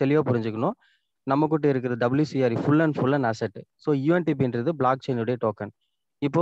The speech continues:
மத்த நீங்க block செயின்ல பாத்தீங்கன்னா, ஒரு transaction ஒரு பர்சனுக்கு சென்ட் பண்றீங்கன்னா,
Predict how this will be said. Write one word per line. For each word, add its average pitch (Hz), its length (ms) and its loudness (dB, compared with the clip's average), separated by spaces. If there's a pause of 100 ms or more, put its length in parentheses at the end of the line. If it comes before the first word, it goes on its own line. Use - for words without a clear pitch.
மத்த 143 360 0
நீங்க 170 200 2
block 131 300 0
செயின்ல 156 240 0
பாத்தீங்கன்னா, 123 460 0
ஒரு 143 200 2
transaction 147 500 -2
ஒரு 123 120 0
பர்சனுக்கு 131 400 0
சென்ட் 135 200 -2
பண்றீங்கன்னா, 117 460 -2